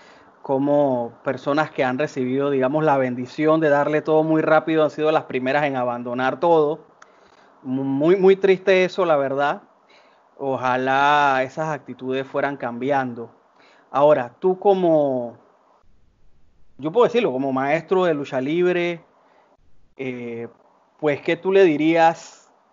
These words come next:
a un muchacho que toda-, que, que desee ser luchador, que todavía no ha entrado al ámbito, y tú, y tú quieras decirle, este,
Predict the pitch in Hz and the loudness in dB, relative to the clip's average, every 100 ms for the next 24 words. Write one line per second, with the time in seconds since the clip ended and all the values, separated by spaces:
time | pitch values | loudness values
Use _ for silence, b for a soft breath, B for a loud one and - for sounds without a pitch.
0 | _ _ _ - 139 143 151 160 175 160 | _ _ _ -10 -6 -6 -4 0 2 2
1 | 180 156 - 131 123 131 - 135 - 139 | 0 -4 -4 -4 -2 -4 -6 -6 -2 -2
2 | 131 - 165 165 170 160 165 - 123 135 | -2 -2 -2 -2 -2 -4 -4 -2 0 2
3 | 147 147 - b b b b - 139 156 | 0 -2 -8 b b b b -8 -4 0
4 | 139 139 170 175 170 165 165 165 165 160 | 2 2 2 4 2 0 2 4 6 6
5 | 165 160 165 160 165 156 151 _ _ _ | 4 2 -2 -8 -6 -6 -8 _ _ _
6 | _ - 151 139 - 160 160 165 156 147 | _ -14 -12 -12 -6 -2 0 0 -2 -4
7 | 131 117 117 _ _ _ _ _ - - | -8 -10 -18 _ _ _ _ _ -20 -20
8 | - - - - _ - 160 - 165 - | -20 -20 -20 -20 _ -16 -16 -12 -14 -4
9 | 180 175 175 165 135 - 160 160 165 165 | -2 0 0 -2 -8 -6 -6 -4 -4 -4
10 | 165 - 143 131 - 151 135 123 120 120 | -6 -8 -10 -10 -12 -8 -8 -8 -10 -14